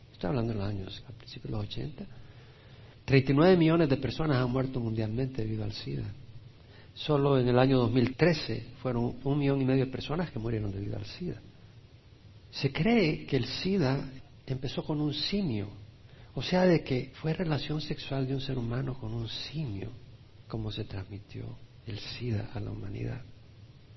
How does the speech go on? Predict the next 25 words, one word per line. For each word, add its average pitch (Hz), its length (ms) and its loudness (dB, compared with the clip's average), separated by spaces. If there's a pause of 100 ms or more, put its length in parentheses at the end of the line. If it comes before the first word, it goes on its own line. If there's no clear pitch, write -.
(120)
Póntete 160 460 -4
a 127 60 2
ver 127 200 0
la 131 160 2
degradación 110 840 -2
sexual 117 500 -6
del 113 120 -4
ser 104 240 -10
humano. 113 440 -4 (760)
Eso 151 240 -2
no 135 100 0
es 107 80 0
libertad, 107 540 -2 (540)
eso 123 180 -6
es - 240 -8 (140)
totalmente 117 640 -4
distorsión, 135 840 -8 (220)
enfermedad. 117 720 0 (540)
¿Tú 185 100 2
sabes 214 340 8
que 165 80 4
en 139 80 6
mil 175 140 6
novecientos 170 600 4
sesenta 147 760 0